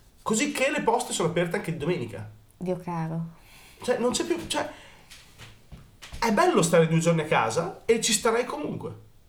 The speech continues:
Speaker 2: Certo.
Speaker 1: Tutto lì.
Speaker 2: Anche perché, capito, come se fosse che, visto che a do-, la domenica siamo tutti a casa, allora facciamo tutti delle gran cose insieme.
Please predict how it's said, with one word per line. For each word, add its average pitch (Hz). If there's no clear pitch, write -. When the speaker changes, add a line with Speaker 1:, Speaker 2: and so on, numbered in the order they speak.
Speaker 2:
Certo. 294
Speaker 1:
Tutto -
lì. 277
Speaker 2:
Anche 302
perché, 233
capito, 226
come 220
se 220
fosse 233
che, 156
visto 214
che 190
a 180
do-, 196
la 196
domenica 214
siamo 165
tutti 185
a 294
casa, 277
allora 214
facciamo 190
tutti 233
delle 185
gran 190
cose 196
insieme. 165